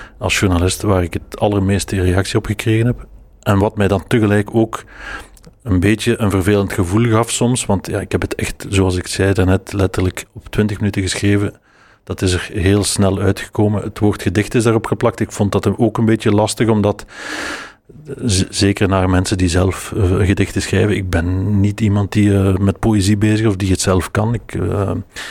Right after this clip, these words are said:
ken mijn, mijn sterktes wel, maar ik weet ook dat, maar goed, dat ging snel, dat is, ehm,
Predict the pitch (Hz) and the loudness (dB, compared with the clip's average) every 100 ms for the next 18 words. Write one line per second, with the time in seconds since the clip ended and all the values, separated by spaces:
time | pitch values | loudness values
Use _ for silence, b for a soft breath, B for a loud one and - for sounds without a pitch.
0 | B - 92 90 90 90 90 101 98 101 | B -2 0 2 2 2 0 -4 -4 0
1 | 92 87 - 87 - 98 113 104 87 - | 2 2 0 -2 -2 -4 0 2 0 0
2 | 98 98 92 92 _ _ - 101 92 127 | -2 0 0 -2 _ _ -4 -2 0 -2
3 | - 110 98 _ - - B B B B | -2 -2 -2 _ -14 -12 B B B B
4 | B B B - - 123 120 - 107 117 | B B B -4 0 2 0 2 2 2
5 | 117 104 98 107 - - 104 95 95 92 | 0 0 0 0 0 2 2 4 4 4
6 | 92 92 92 | 2 2 0